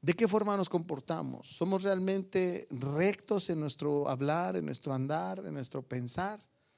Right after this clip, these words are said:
A veces dejamos muchas cosas al aire. Creemos entenderlas, pero nuestras acciones hablan completamente distinto de ellas.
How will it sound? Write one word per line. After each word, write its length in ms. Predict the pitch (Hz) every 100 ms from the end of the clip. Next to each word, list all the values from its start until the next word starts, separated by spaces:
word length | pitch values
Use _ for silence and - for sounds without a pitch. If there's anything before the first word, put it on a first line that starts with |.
| _ _ _ _ _ _ _ _ -
A 120 | 139
veces 340 | 160 - 170
dejamos 720 | 151 - 165 175 165 - - _
muchas 380 | 143 175 190 175
cosas 340 | 180 175 180
al 160 | 160 156
aire. 460 | 170 185 147 - - _ _ _ _ _ - _ _ _ _ _ -
Creemos 440 | 147 175 202 190
entenderlas, 800 | 180 170 160 151 156 175 180 220 -
pero 220 | 160 143
nuestras 360 | 143 147 139
acciones 600 | 143 135 160 170 196 - -
hablan 320 | 160 165 165
completamente 800 | 156 143 147 156 151 156 151 151
distinto 640 | 120 - 165 180 165 104
de 160 | 104 98
ellas. 420 | 87 - -